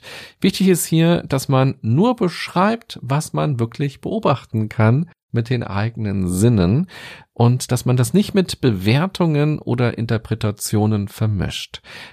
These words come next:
Die andere Person bekommt dadurch eine Idee,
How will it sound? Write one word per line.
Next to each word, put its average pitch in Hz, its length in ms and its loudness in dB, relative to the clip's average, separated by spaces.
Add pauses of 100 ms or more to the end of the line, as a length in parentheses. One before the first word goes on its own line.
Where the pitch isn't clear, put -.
Die - 100 -6
andere 151 360 0
Person 123 520 0
bekommt 107 460 -4
dadurch 98 300 -4
eine 87 180 -4
Idee, 139 500 0